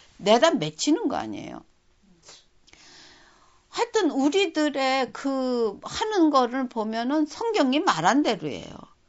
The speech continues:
참 악한 생각에 악한 부모에 우리는 이기적이고, 그리고 정말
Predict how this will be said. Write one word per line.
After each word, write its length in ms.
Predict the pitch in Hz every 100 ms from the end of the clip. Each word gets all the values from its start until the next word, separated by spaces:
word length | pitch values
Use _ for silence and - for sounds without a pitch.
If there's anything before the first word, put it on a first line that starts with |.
| _ - _ _
참 640 | - - - - 147 147 453 466 453 -
악한 420 | 247 254 - 294
생각에 500 | 285 269 247 240 240
악한 520 | 240 220 214 269 247 226
부모에 680 | 220 208 208 214 226 220 - - _ -
우리는 580 | 226 233 226 262 330 - _ _ _ _
이기적이고, 1200 | 247 254 240 254 220 208 196 190 185 - 220 220 - _ _ _ _
그리고 680 | 269 240 233 247 277 339 _ _ _ _ _ _ _ _ -
정말 580 | - 320 339 330 285